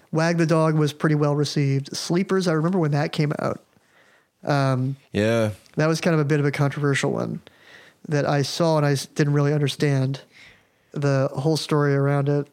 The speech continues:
Speaker 1: So I should
Speaker 2: It's
Speaker 1: probably watch
Speaker 2: good.
Speaker 1: it.
Speaker 2: It's, it's hard to watch. It's about these boys who are molested, and
Speaker 1: Yeah.
Speaker 2: then they, when they grow up, they find the guy who was their abuser, and they murder him in a bar.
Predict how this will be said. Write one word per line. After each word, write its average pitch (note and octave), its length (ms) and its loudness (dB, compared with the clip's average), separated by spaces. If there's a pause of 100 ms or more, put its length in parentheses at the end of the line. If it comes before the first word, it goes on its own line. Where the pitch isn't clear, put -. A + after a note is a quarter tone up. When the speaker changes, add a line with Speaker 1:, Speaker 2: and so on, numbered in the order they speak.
(140)
Speaker 1:
So C#3+ 460 0 (520)
I - 60 0
should D3+ 100 0
Speaker 2:
It's C#3 80 -6
Speaker 1:
probably F#3 180 0
watch D#3 100 0
Speaker 2:
good. D3+ 100 2
Speaker 1:
it. C#3 40 0
Speaker 2:
It's, - 220 -8 (140)
it's - 120 -10
hard C#3+ 240 0
to C3+ 80 2
watch. B2 500 0
It's F#2+ 100 -8
about A#2 600 -2
these G#2 200 0
boys A2 480 0
who A2+ 160 0
are G#2 100 0
molested, F#2+ 880 -2 (460)
and A#2+ 100 -2
Speaker 1:
Yeah. C#3 100 0
Speaker 2:
then C3 140 -2
they, F2+ 320 -2 (100)
when G#2+ 140 -2
they F#2+ 100 0
grow F#2+ 320 0
up, F#2 140 -4
they F#2 240 0
find F#2+ 360 -2
the F#2 60 0
guy F#2 400 0
who F2 440 -2
was E2+ 160 -6
their F#2+ 180 0
abuser, F2+ 460 -2
and F2+ 100 -2
they F2 120 -2
murder F2 300 -4
him E2+ 200 -4
in E2+ 100 -4
a F2 60 -4
bar. E2 600 -4